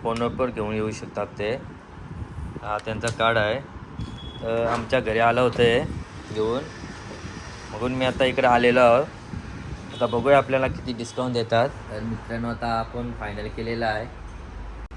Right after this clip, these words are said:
तर आपण हा फायनल केलेला आहे. तर दुसऱ्या दुकानामध्ये या झुंबरचं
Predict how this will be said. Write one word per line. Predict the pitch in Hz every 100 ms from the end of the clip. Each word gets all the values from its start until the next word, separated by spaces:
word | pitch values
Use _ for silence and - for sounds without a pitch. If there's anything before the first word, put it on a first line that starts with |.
| -
तर | 110 113
आपण | 110 107 127 123
हा | 110 113
फायनल | 110 98 101
केलेला | 104 113 110 107
आहे. | 104 131 - - - - - - - - - -
तर | 113 117 117 117 120 113
दुसऱ्या | 117 113 135
दुकानामध्ये | 123 117 120 120 117 117 127 127 131 - - - - - - 107
या | 117 123
झुंबरचं | 113 110 113 117 127 123